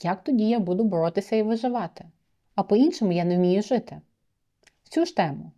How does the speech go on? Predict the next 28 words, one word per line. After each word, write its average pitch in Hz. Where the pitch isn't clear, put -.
Коли 320
я 269
борюся, 226
коли 247
мені 226
важко, 220
всі -
бачать, 208
яка -
я 349
молодець, 185
і 220
як 339
важко 262
я 240
піднімаюся 196
з 147
дна. 156
Нема 190
дна, 180
нема 240
з 359
чого 220
підніматись, 175
нема 190
перемог, 170
нема 202
досягнень. 147